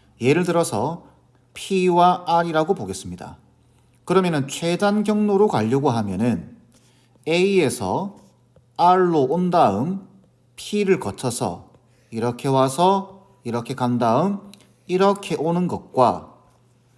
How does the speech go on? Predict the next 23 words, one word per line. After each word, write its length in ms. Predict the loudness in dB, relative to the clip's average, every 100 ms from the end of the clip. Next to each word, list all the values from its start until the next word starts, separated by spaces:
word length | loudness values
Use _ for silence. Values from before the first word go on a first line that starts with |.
| _ _ _ 0
여기서 840 | 2 2 0 0 0 0 -4 -12 _ _ _
P로 360 | -12 0 6 6
간 260 | 4 0 4
다음 640 | 4 2 0 -4 -6 -10 -20 _ _ _ _ _ _
R로 420 | 2 4 6 2 0
다시 280 | -2 -2
갔다가 840 | -6 -8 -2 0 0 0 0 -2 -6 -14 -20 _ _ _
B로 400 | -4 0 4 4
가는 320 | 4 2 0
경로 320 | 0 0 -2
중에 560 | -2 -2 -2 -2 -6 -14 _ _ _ _ _ _ _ _
어떤 360 | -4 0 2
게 500 | 6 6 4 0 -6 -14
최단 260 | -6 -4
경로인가요? 680 | -2 -2 -4 -8 -12 -16 -20 _ _ _ _ _ _ _ _ _ _ _ _
여기를 340 | 2 4 4 4
먼저 300 | 2 0 -2
피큐를 540 | -6 -8 -2 2 2
들렀-, 320 | 0 -6 -6 -10
아, 140 | -16 -14
피알을 500 | -4 0 4 2 0
들은다고 400 | -4 -2 -2 -2
생각하면 680 | -4 -2 -2 -2 -4 -6